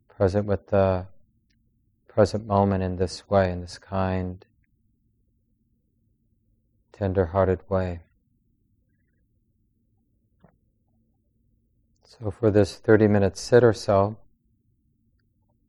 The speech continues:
see if you can sustain. It's not so much what object the mind is knowing in any particular moment, the breath,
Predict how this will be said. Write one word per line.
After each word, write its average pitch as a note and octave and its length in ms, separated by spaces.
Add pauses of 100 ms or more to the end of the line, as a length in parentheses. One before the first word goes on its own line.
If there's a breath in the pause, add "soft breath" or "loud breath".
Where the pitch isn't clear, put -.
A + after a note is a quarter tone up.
(760)
see - 460
if C#3+ 260
you C3 80
can A2+ 400
sustain. A2+ 960
It's - 180
not B2+ 160
so D3 200
much A#2 280
what A2+ 360 (100)
object G#2+ 720 (1040)
the G#2+ 100
mind G2+ 400
is F#2+ 220
knowing G#2 420
in G2 120
any G2 180
particular G2+ 560
moment, F#2+ 460 (720)
the - 80
breath, F#2 640